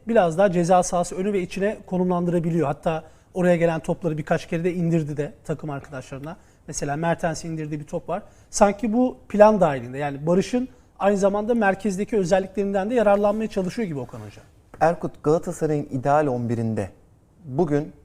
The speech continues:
Speaker 2: bence Türk oyuncu kuralı yüzünden, tamam Raşitsa'nın da hafif, hafif bir sakatlığı olabilir ama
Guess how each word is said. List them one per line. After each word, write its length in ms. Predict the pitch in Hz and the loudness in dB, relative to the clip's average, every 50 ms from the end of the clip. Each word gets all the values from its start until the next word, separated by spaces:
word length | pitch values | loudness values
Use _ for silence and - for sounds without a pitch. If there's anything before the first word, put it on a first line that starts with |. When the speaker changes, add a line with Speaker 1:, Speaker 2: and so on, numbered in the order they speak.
| _ _ _ - 135 - | _ _ _ -16 -4 -2
Speaker 2:
bence 240 | 175 196 180 165 160 - | -2 -2 -2 -6 -10 -12
Türk 240 | - - 202 185 - 135 | -8 -6 -6 -4 -4 -4
oyuncu 240 | 117 110 95 101 | -4 -4 -6 -8
kuralı 260 | - 104 98 98 92 98 | -8 -8 -8 -8 -8 -10
yüzünden, 400 | 90 92 95 98 101 107 123 - - | -10 -10 -10 -8 -8 -8 -8 -8 -8
tamam 300 | 160 156 147 127 123 123 | -8 -6 -6 -6 -6 -6
Raşitsa'nın 460 | 131 - - - - 131 127 123 120 | -8 -8 -12 -14 -12 -10 -8 -6 -4
da 80 | 120 117 | -4 -4
hafif, 160 | 117 117 - _ - - | -6 -6 -12 _ -14 -10
hafif 260 | 123 127 - - - | -10 -10 -10 -12 -20
bir 60 | - | -16
sakatlığı 460 | - - 120 - 117 113 - - 113 | -10 -10 -8 -6 -6 -8 -6 -8 -8
olabilir 320 | 113 113 117 117 131 139 127 | -8 -6 -6 -6 -6 -6 -6
ama 180 | 104 95 - | -6 -8 -10